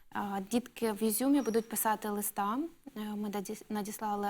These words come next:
анкети, будуть писати листа до Миколая, і ми хочемо знайти цих миколайчиків у Хмельницькому, е, щоб реалізувати дитячі мрії. А, ми будемо публікувати на наших, е, сторінках, е, фотографії цих листів, які будуть заповнювати по мірі, е, їх збору.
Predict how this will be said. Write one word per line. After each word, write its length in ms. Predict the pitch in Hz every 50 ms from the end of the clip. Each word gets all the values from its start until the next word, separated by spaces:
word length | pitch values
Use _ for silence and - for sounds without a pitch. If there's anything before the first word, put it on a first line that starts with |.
| - -
анкети, 600 | 208 208 214 - 233 247 285 302 - 330 294 262 -
будуть 260 | 226 208 214 208 -
писати 340 | - 214 - 214 208 - 214
листа 460 | 208 208 208 - - 214 208 208 202 190
до 120 | 185 202
Миколая, 600 | 202 202 196 - 214 208 214 233 254 277 285 -
і 60 | 202
ми 100 | 208 214
хочемо 420 | 220 - 220 214 - 220 214 208 196
знайти 320 | - 208 208 - 220 214
цих 180 | - 214 202 220
миколайчиків 640 | 214 202 - 202 202 202 202 - - - 208 196
у 60 | 202
Хмельницькому, 720 | - - 202 196 196 208 226 - - - 294 269 277 285 277 - - - - - - - - _ -
е, 120 | 208 214
щоб 280 | 202 - - 220 196 214
реалізувати 580 | 208 202 202 202 202 - 208 220 220 214 220
дитячі 460 | 185 196 190 - 196 190 185 - -
мрії. 420 | 196 190 185 185 180 175 175 190 - - - - - _ _ _ _
А, 180 | - 190 190
ми 160 | 196 196 208 208
будемо 460 | 196 220 196 - 220 208 208 208 190
публікувати 720 | - 214 196 202 202 208 - 202 196 196 190 190 - 190
на 120 | 196 196
наших, 500 | 196 202 196 196 - - 202 - - -
е, 180 | 202 196 196 190
сторінках, 800 | - - - 226 247 302 339 339 330 - 247 226 226 - -
е, 360 | 220 208 202 196 196 190 196 196 - - -
фотографії 640 | - 214 - 214 208 214 208 208 - - 214 202 190
цих 260 | - - 208 202 -
листів, 460 | 208 214 - - - - 277 320 330 311
які 220 | 262 262 - 247
будуть 260 | 226 226 214 240 220
заповнювати 760 | - 226 220 - - 240 240 233 240 226 214 208 214 208 214
по 140 | 208 - 214
мірі, 320 | 214 214 214 214 - 214
е, 360 | 208 202 202 196 196 202 202 202
їх 380 | - - 196 208 214 214 -
збору. 440 | 196 196 190 214 220 214 208 208 208